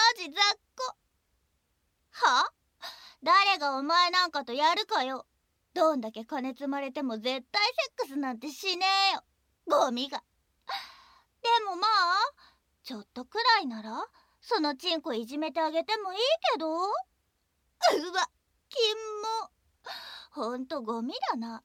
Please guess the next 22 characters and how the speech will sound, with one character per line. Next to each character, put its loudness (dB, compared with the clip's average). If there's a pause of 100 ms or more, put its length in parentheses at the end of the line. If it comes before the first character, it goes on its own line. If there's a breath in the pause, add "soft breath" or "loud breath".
(140)
お -4
前 -6
の -10
チ -12
ン -10
コ。 -20 (760 loud breath)
こ 4
ん -6
な 0
単 4
勝 0
雑 0
魚 -2
チ -8
ン -12
コ -8
し -8
ご 2
い -2
て -8
や -4
っ -12